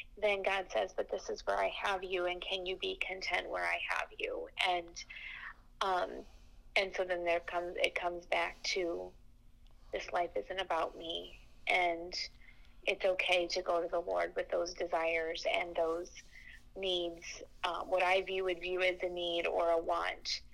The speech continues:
and give those to God, and then in the end say, "But God, I'll be content where you have me."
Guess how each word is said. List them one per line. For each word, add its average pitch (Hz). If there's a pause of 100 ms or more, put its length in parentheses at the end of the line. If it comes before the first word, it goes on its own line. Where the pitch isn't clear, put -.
(580)
and 190
give 185
those 185
to 180
God, 185 (360)
and 190
then 180
in 180
the 185
end 180
say, 185
"But 175
God, 180
I'll 175
be 196
content -
where -
you 175
have 160 (120)
me." 175